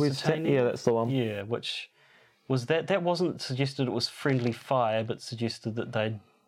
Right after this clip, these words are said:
Speaker 1: allowed it to be targeted by the Germans.
Speaker 2: Mis-, uh, well, this n-, I think the normal story was 'cause it was a passenger li-,
Speaker 1: Hmm.
Speaker 2: liner. The standard story was it was misidentified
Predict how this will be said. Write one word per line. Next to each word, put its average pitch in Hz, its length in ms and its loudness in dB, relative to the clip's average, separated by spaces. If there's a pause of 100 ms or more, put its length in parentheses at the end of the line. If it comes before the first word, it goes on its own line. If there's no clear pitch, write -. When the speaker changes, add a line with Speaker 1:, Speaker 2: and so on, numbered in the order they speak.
(120)
Speaker 1:
allowed 110 520 2
it 120 100 2
to - 220 -10
be 107 400 -2 (240)
targeted 117 680 -8
by 117 240 -6
the 113 200 -8
Germans. 135 640 4
Speaker 2:
Mis-, 139 300 2
uh, 139 200 4
well, 120 300 6
this 117 260 2
n-, 131 240 6 (100)
I 143 60 4
think 160 120 2
the 151 60 4
normal 147 220 4
story 135 220 4
was 123 260 4
'cause 120 160 2
it 123 40 6
was 110 100 2
a 110 60 4
passenger 107 880 4
li-, 120 320 4
Speaker 1:
Hmm. 127 540 2 (100)
Speaker 2:
liner. 110 380 4 (240)
The 123 60 4
standard 147 260 4
story 123 200 4
was 110 300 4
it 117 140 4
was 110 680 4 (520)
misidentified 113 1600 2